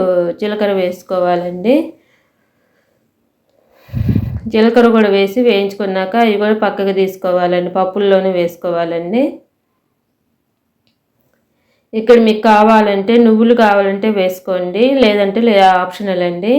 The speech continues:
నువ్వులు అప్పుడు తక్కువ తీసుకోండి, అంటే నువ్వు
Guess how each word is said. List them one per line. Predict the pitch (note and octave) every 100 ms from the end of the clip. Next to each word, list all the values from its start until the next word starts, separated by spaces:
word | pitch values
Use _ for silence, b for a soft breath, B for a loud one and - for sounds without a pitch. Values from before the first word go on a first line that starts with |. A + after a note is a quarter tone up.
| D#4+ - _ _ _ _ -
నువ్వులు | G#3+ A3+ B3 B3
అప్పుడు | A#3 A3 A#3 A#3+ G#3+
తక్కువ | G#3+ - A#3+
తీసుకోండి, | A3 G#3 - F#3+ G3+ B3 A3
అంటే | G3 G#3
నువ్వు | G#3 G#3